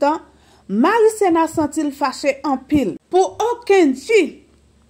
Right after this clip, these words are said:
ap joure blondedi, madivin antre nan pitit blondedi.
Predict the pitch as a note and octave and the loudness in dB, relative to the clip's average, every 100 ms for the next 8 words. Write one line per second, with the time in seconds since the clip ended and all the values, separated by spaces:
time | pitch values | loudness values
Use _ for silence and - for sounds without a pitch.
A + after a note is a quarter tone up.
0 | _ _ _ _ _ - D#4 C4+ A#3+ C#4 | _ _ _ _ _ -10 -6 -6 -4 0
1 | D#4 G4 C#4+ D4 C#4+ B3+ B3+ B3+ B3+ A#3 | 2 2 2 0 0 -4 -4 -4 -2 -4
2 | A3+ G#3+ F#3 C#4 A#3 - A#3+ A#3 C4+ D4 | -6 -10 -6 -6 -6 -8 -8 -6 -2 0
3 | C4 A#3+ A3+ - A3+ G3 A3+ G#3 G3 F#3 | 0 -6 -10 -12 -14 -8 -6 -4 -6 -8
4 | B3 | -12